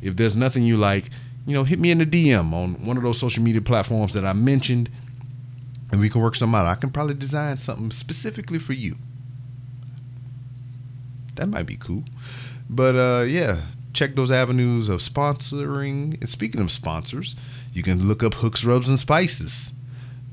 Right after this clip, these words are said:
Go to hooks rubs and spices dot etsy dot com and you can get fifteen percent off your order if you use promo code three, I mean, ooh, shit. If you use promo code random,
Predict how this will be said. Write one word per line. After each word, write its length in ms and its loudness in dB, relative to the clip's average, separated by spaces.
Go 140 4
to 80 4
hooks 240 4
rubs 180 6
and 80 4
spices 400 2
dot 200 2
etsy 300 -2
dot 240 2
com 480 2
and 140 0
you 100 2
can 160 0
get 160 2
fifteen 460 2
percent 320 2
off 140 4
your 100 4
order 340 4
if 140 0
you 60 4
use 220 4
promo 300 4
code 280 2
three, 260 4
I 60 4
mean, 300 2
ooh, 280 -4
shit. 320 -6
If 160 -6
you 60 0
use 180 4
promo 320 6
code 280 8
random, 760 4